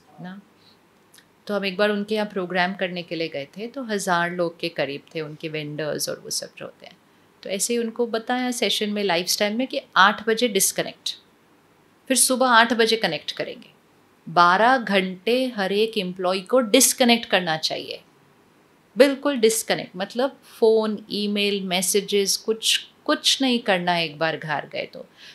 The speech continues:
तो सब लोग ऐसे ही सुन रहे थे, "हाँ, हाँ, ठीक है, ठीक है, बोलो आगे, next, क्योंकि ये तो हो नहीं सकता है", ऐसे देखते लोग।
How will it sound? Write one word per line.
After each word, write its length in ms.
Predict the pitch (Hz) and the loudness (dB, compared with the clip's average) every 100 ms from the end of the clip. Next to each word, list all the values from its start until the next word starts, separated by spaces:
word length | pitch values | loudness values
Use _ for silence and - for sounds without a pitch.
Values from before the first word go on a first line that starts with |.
| _ | _
तो 60 | 240 | 0
सब 240 | 233 247 | 4 4
लोग 200 | 254 269 | 4 4
ऐसे 220 | 262 247 | 4 2
ही 80 | 262 | 0
सुन 220 | 247 220 | 0 -2
रहे 120 | 202 202 | -2 -6
थे, 160 | 190 | -6
"हाँ, 240 | 190 185 175 | -6 -8 -8
हाँ, 180 | 170 - | -12 -12
ठीक 160 | 185 | -12
है, 60 | 160 - | -12 -16
ठीक 180 | 160 156 | -16 -14
है, 80 | |
बोलो 280 | 160 180 175 | -6 -4 -2
आगे, 460 | 160 160 165 175 170 | 0 0 -2 -4 -10
next, 600 | 160 170 170 - - - | -4 -4 -2 -4 -4 -6
क्योंकि 220 | 185 180 | -6 -2
ये 140 | 175 170 | -2 -2
तो 160 | 175 | -2
हो 100 | 165 | -4
नहीं 200 | 156 156 | -4 -6
सकता 380 | - 156 - 156 | -4 -6 -4 -4
है", 160 | 147 - _ | -4 -12 _
ऐसे 260 | 165 - 160 | -8 -6 -6
देखते 320 | - - - | -8 -10 -14
लोग। 140 | - | -16